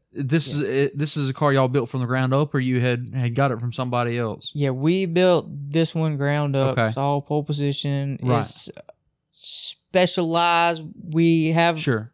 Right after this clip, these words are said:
Speaker 2: a lot of theories on things, so
Speaker 1: Right.
Speaker 2: we try a lot. Like, uh, Chucky's car was actually, uh, idea.
Speaker 1: Okay.
Speaker 2: At one point, it changed. It,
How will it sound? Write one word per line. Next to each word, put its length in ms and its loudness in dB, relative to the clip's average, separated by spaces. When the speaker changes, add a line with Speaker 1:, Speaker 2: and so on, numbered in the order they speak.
Speaker 2:
a 60 -8
lot 220 2
of 80 -2
theories 680 2
on 220 0
things, 400 2
so 240 0
Speaker 1:
Right. 240 0
Speaker 2:
we 140 0
try 280 2
a 40 2
lot. 400 0
Like, 300 -4
uh, 240 -2
Chucky's 360 0
car 240 2
was 140 0
actually, 600 0
uh, 340 2
idea. 640 0
Speaker 1:
Okay. 100 0
Speaker 2:
At 160 2
one 160 2
point, 520 0
it 260 -4
changed. 680 2
It, 180 -6